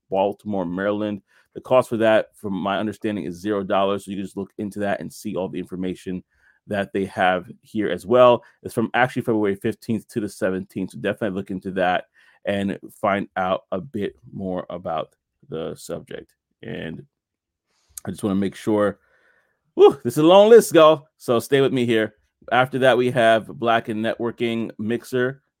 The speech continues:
This event is happening again February sixteenth. This is gonna be this upcoming Seattle, it's in Seattle, Washington,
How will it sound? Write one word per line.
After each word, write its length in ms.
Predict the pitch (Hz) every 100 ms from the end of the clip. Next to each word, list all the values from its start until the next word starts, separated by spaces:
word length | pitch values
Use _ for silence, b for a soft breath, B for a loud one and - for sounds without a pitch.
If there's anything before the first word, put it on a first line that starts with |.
| -
This 300 | 98 110 -
event 360 | - 104 113 110
is 140 | 113 110
happening 680 | 113 104 - 104 101 101 - _ _ _ _ _ _ -
again 340 | 95 104 104
February 380 | 107 107 107 101
sixteenth. 680 | - - 113 - 190 220 202 _ _ _
This 160 | 104 95
is 80 | 95
gonna 240 | 113 98
be 180 | 104 107
this 160 | 98 -
upcoming 600 | 107 95 113 101 98 92
Seattle, 360 | - 120 104 101
it's 100 | 107
in 80 | 110
Seattle, 380 | 101 117 104 98
Washington, 640 | 104 131 135 120 131 123